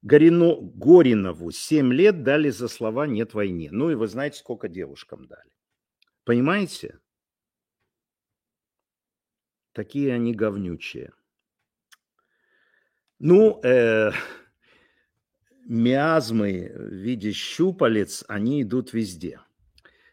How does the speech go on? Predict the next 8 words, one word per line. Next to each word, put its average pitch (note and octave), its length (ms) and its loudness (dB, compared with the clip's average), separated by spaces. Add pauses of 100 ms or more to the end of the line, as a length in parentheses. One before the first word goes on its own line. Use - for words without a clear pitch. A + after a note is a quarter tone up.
(140)
Никакой D3+ 640 6
свободы. G#2 580 2
Надо C3+ 260 0
всех D#3+ 300 0
взя-, B2 500 2
взять A#2+ 440 2
за A2 220 0
горло. A#2+ 840 6